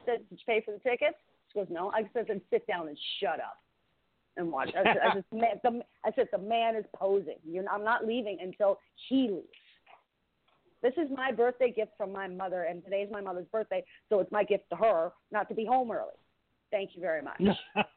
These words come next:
Speaker 1: I'm not kidding. I'm not
Speaker 2: That's,
Speaker 1: kidding. I,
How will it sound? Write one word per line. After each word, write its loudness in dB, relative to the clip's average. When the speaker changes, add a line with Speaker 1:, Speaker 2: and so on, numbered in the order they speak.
Speaker 1:
I'm -4
not 4
kidding. 4
I'm -8
not 2
Speaker 2:
That's, 6
Speaker 1:
kidding. 0
I, -6